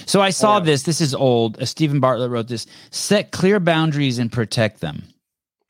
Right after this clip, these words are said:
Speaker 2: Sounds like something you've said.
Speaker 1: I don't know. That triggers me.
Speaker 2: Why? You do that with your kids?
Speaker 1: I do that with my kids, but not with other people.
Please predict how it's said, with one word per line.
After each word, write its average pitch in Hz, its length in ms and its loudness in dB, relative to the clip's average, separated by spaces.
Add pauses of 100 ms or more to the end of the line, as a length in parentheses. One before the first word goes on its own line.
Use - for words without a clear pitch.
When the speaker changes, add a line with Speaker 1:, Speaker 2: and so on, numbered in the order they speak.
(140)
Speaker 2:
Sounds 110 220 -16
like 113 100 -16
something 123 300 -10
you've 196 140 -10
said. - 200 -20 (640)
Speaker 1:
I 139 180 2
don't 117 100 2
know. 90 120 2
That 113 180 2
triggers 82 380 -4
me. - 280 -14 (460)
Speaker 2:
Why? 139 240 0
You 110 140 -4
do 123 160 2
that 120 100 4
with 120 180 -4
your 107 200 -4
kids? 127 400 -8 (340)
Speaker 1:
I 127 80 0
do 135 200 4
that 123 100 2
with 110 120 -2
my 104 140 0
kids, 98 400 0
but 101 160 -2
not 110 160 2
with 104 140 -4
other 90 180 -2
people. 92 500 -6